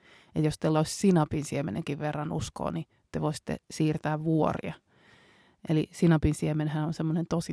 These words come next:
tosi pieni siemen. Niin ajattelepa siitä vaikka vielä joku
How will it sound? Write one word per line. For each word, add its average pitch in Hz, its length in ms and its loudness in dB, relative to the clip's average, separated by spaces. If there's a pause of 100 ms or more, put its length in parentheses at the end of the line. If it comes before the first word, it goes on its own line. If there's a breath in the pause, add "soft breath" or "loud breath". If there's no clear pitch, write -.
tosi - 260 -8
pieni - 460 -6 (340 loud breath)
siemen. 160 440 -6 (920 soft breath)
Niin 170 180 -4
ajattelepa 165 440 2
siitä 185 340 2
vaikka 160 340 -2
vielä 196 340 2
joku 180 280 -2